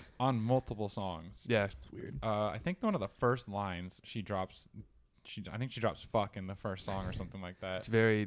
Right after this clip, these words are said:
Speaker 1: Like,
Speaker 2: not
Speaker 1: in the
Speaker 2: what you'd
Speaker 1: first
Speaker 2: expect.
Speaker 1: line.
Speaker 2: Yeah.
Speaker 1: And, sorry, it's "shit." She says "shit" on the first, like, I think it's literally the second line of the song. But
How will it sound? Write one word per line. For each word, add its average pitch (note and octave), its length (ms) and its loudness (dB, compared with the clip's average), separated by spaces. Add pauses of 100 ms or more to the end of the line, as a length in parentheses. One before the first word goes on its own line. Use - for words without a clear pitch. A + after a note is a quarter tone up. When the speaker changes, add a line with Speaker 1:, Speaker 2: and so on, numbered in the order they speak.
Speaker 1:
Like, G#2 180 2
Speaker 2:
not G#2 80 6
Speaker 1:
in - 40 4
the A2+ 60 6
Speaker 2:
what G#2 100 4
you'd G2+ 120 0
Speaker 1:
first B2+ 260 6
Speaker 2:
expect. F#2+ 160 4
Speaker 1:
line. F#2 380 -2
Speaker 2:
Yeah. F2+ 220 0 (560)
Speaker 1:
And, F#2+ 440 -4 (720)
sorry, G2 240 6
it's - 100 -8
"shit." - 380 0
She - 160 -4
says A2 180 2
"shit" - 460 4
on G#2+ 100 -2
the G#2 80 -2
first, F#2 380 -6 (280)
like, G#2+ 140 -4 (580)
I A#2 60 -2
think B2+ 160 2
it's A2+ 140 -4
literally A#2 240 4
the G#2 80 0
second G2+ 320 -2
line G2 160 -2
of F#2 80 -4
the G2+ 60 -6
song. F2+ 360 -4 (640)
But A2 220 4